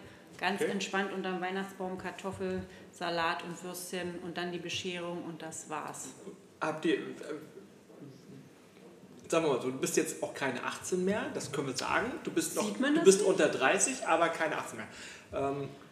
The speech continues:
Speaker 2: hat man den Geschenketerror irgendwann nicht abgeschafft?
Speaker 1: Hatten wir, haben wir.
Speaker 2: Habt ihr?
Speaker 1: Gibt's bei uns nicht mehr.
Speaker 2: Aber Bescherung ist doch,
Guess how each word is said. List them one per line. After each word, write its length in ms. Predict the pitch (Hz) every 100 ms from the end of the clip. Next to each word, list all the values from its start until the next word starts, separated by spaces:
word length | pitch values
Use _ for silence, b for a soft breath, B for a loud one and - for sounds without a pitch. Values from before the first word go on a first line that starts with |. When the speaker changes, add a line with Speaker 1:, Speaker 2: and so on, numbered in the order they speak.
| -
Speaker 2:
hat 140 | 151
man 100 | 190
den 100 | 190
Geschenketerror 640 | 165 160 160 185 180 165 151
irgendwann 260 | 151 151
nicht 120 | 127 -
abgeschafft? 440 | - - - - - - - -
Speaker 1:
Hatten 180 | 190 185
wir, 200 | 160 156
haben 180 | 180 160
wir. 100 | 156 151 - -
Speaker 2:
Habt 180 | - 143
ihr? 80 | 196
Speaker 1:
Gibt's 180 | 202 -
bei 100 | 175
uns 220 | 160 160
nicht 160 | 165 160
mehr. 140 | 165 165 - - - - - - -
Speaker 2:
Aber 180 | 160 135
Bescherung 500 | 131 - 151 175 -
ist 180 | - 165
doch, 220 | -